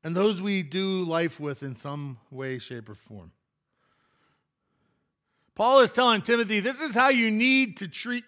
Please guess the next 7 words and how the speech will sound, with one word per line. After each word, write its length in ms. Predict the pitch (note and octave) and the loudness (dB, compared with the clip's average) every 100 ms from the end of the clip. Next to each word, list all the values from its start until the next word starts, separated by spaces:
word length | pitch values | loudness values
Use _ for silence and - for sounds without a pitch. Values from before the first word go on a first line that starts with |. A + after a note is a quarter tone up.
| _ _ _ _ _ _ _ | _ _ _ _ _ _ _
those 420 | F#3 G3+ G3 D3+ | 2 6 4 2
you 180 | F#3 F3 | 0 2
are 280 | F3 E3+ E3+ | 4 4 0
in, 300 | E3 E3+ E3 | -4 -10 -4
doing 300 | F3+ F#3+ F3 | -2 -2 -4
life 340 | D#3+ D#3 C3 | -4 -6 -8
with. 400 | C3 A#2+ - - | -12 -14 -14 -20